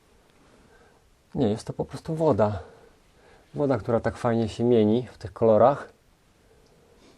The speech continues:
To, co wspominałem, te belki, stropnice bodajże. I tutaj dochodzimy do miejsca,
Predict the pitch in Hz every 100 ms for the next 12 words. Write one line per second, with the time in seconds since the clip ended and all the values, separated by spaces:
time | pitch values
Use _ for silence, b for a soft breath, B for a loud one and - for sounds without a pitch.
0 | _ _ _ _ _ b b b b b
1 | b b b _ _ b b b b b
2 | b b b - 120 113 - 110 107 131
3 | 143 123 110 B B B B B B B
4 | B _ - - 90 120 143 147 127 110
5 | - - - 113 110 123 131 131 117 117
6 | 113 107 101 143 170 131 - - - 139
7 | 143 120 113 117 127 131 113 110 120 -
8 | - 180